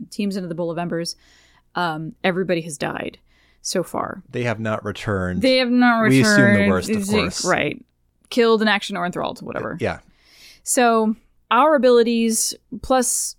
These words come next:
Speaker 1: the fact that we have the Echo, I mean, we're, we're uniquely situated to, to deal with this, you know, of, of course.
Speaker 2: Yep.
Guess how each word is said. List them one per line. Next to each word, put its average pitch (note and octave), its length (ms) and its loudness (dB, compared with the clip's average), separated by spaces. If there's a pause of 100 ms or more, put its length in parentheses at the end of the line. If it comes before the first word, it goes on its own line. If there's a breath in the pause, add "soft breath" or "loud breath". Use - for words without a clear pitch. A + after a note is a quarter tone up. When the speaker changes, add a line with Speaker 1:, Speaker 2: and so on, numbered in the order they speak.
(120)
Speaker 1:
the G3 140 -8
fact G3+ 240 -2
that - 100 -4
we G3+ 120 -2
have G3 160 -2
the F3+ 140 -4
Echo, F3+ 680 -2
I F#3+ 40 -2
mean, G3 200 -2
we're, G#3 260 2
we're G3+ 220 2
uniquely F#3+ 540 0
situated E3+ 520 -6
to, - 100 -10
to - 200 -16
deal F#3 200 -4
with E3+ 140 -6
this, - 460 -6
you E3+ 120 -8
know, E3 240 -8
of, F3+ 120 -8 (140)
of G3+ 140 -8
course. - 400 -6
Speaker 2:
Yep. A2+ 160 -8